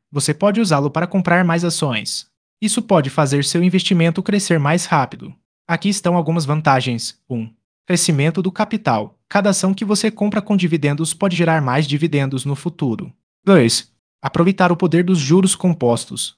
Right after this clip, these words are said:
O efeito dos juros compostos pode ser um verdadeiro aliado na construção da sua riqueza. Três, menos impostos. Dependendo da sua situação, você pode pagar menos impostos ao reinvestir do que ao sacar.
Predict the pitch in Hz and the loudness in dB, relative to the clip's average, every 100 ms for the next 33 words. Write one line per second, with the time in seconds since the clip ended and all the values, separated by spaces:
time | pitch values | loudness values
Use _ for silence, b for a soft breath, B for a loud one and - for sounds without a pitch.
0 | - 160 165 202 185 175 135 180 190 - | 0 0 2 0 0 0 2 2 2 0
1 | 175 160 131 139 170 - 185 202 190 - | -2 2 2 2 -2 -2 2 4 4 2
2 | 196 196 208 208 156 165 190 185 147 151 | 2 2 4 2 2 2 4 4 4 4
3 | 160 185 202 196 214 190 - 170 147 - | 2 2 0 0 0 0 2 2 2 2
4 | 196 185 196 139 110 98 95 - _ _ | 2 2 2 0 0 -4 -10 -16 _ _
5 | - 208 127 - - _ _ _ 151 202 | 2 4 4 2 -6 _ _ _ 0 2
6 | 190 190 143 123 131 - 127 - - 139 | 4 2 2 2 0 -4 -12 -12 -6 -2
7 | 180 147 139 151 147 - 208 196 202 202 | 0 0 0 0 0 0 -2 -2 0 0
8 | 190 139 123 - _ 139 131 185 214 214 | 0 -2 -4 -10 _ -4 -2 0 0 0
9 | 220 190 165 160 175 190 180 - 147 156 | 0 0 2 2 2 2 0 0 0 0
10 | 185 151 170 190 190 170 170 165 151 151 | 0 2 2 2 2 0 0 0 0 0
11 | 165 156 139 107 113 | -2 0 -2 -2 -6